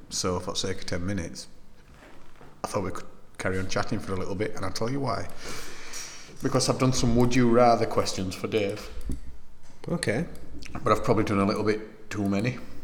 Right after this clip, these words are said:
Speaker 2: Okay.
Speaker 1: And so I just thought that we could do a few, a few of them.
Speaker 2: Yeah.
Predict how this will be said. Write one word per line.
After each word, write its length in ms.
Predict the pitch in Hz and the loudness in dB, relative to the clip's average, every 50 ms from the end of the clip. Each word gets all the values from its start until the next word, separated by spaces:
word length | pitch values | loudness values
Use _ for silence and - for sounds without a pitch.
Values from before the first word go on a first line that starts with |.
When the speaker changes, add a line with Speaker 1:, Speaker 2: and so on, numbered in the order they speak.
| - - - - - - - - - - - - - - - - - | -2 -2 -2 0 0 0 -2 -2 -2 -4 -4 -4 -4 -4 -4 -4 -4
Speaker 2:
Okay. 280 | 127 123 - 123 156 185 - - - - - - | -2 0 2 2 2 0 -2 -4 -6 -8 -8 -6
Speaker 1:
And 160 | 101 101 101 | -6 -4 -2
so 240 | 95 - 113 104 101 | 0 0 2 4 4
I 80 | 107 104 | 4 4
just 260 | 98 113 104 - - - | 4 2 2 2 2 4
thought 260 | 113 117 113 - - | 6 6 6 4 2
that 180 | 107 101 95 - - - - - - - - - - - - - - - - - - - - - - - - - - - - - | 0 -2 -2 -4 -6 -10 -10 -12 -12 -10 -8 -6 -4 8 10 10 10 10 4 -4 -6 -8 -8 -10 -10 -12 -10 -10 -8 -8 -6 0
we 180 | 98 104 110 107 | 2 2 2 2
could 160 | 110 117 101 | 2 2 4
do 160 | 98 98 98 | 4 4 4
a 40 | 92 | 4
few, 240 | - - 98 95 92 90 90 - - - - - - - | 4 2 4 4 4 4 4 4 2 2 2 0 0 2
a 60 | - | 2
few 240 | - - 127 117 101 | 0 2 2 4 4
of 100 | 95 87 | 2 2
them. 260 | 90 95 92 - - - - - - - - - | 2 0 -2 -4 -6 -12 -16 -16 -18 -18 -10 0
Speaker 2:
Yeah. 200 | - 110 127 196 | 2 2 2 2